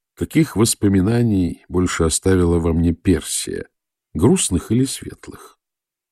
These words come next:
Пожалуй, что грустных. Пожалуй, я слишком рано отплывал отсюда. Пожалуй, я оставил здесь что-то важное. Слишком важное, чтобы взять и уехать просто так.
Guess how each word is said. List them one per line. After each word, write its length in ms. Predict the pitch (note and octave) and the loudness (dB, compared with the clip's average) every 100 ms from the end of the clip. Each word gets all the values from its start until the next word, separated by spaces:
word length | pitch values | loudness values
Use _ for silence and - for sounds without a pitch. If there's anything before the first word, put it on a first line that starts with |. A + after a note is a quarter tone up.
| _ | _
Пожалуй, 300 | - A2 E3 | -2 2 2
что 160 | C3 G2 | 0 -2
грустных. 500 | B1+ G#1 - - _ _ _ _ _ _ _ _ - | -4 -6 -10 -14 _ _ _ _ _ _ _ _ -2
Пожалуй, 380 | G#2+ F3 E3+ C3 | 2 2 2 2
я 80 | B2+ | 0
слишком 480 | B2+ B2 - B2+ | -2 -4 -2 0
рано 320 | B2+ A2+ D2+ D2+ | 2 2 0 -4
отплывал 640 | - - D#2 C#2+ B1+ - | -8 -6 -4 -2 -4 -10
отсюда. 580 | - - - - - - _ _ _ _ _ _ - | -10 -10 -10 -12 -16 -18 _ _ _ _ _ _ -2
Пожалуй, 640 | F#2+ D#3+ E3 D3 A2 - _ | 2 4 4 2 0 -4 _
я 200 | A2 B2 | -2 0
оставил 460 | G#2 - A#2 A#2 A2 | 0 0 0 2 0
здесь 400 | G2 G2+ F#2+ - | 0 0 0 -4
что-то 540 | - - E2 - E2+ | -8 -6 -6 -4 -4
важное. 720 | D#2 C#2 - - - - - - - _ _ | -2 -4 -6 -14 -14 -16 -12 -14 -16 _ _
Слишком 500 | - C#3 C3+ - C#3 | -2 -2 -2 0 0
важное, 380 | C3+ C3 D#2+ D#2 | 2 0 0 -2
чтобы 320 | - E2 D#2+ | -2 -2 -2
взять 340 | D2+ G2+ G2+ A2 | 0 -2 0 0
и 40 | |
уехать 460 | F#2+ E2+ - G2+ - | 2 2 -2 -8 -6
просто 420 | F#2 F2 - G2 | -6 -6 -8 -10
так. 340 | _ - - | _ -16 -16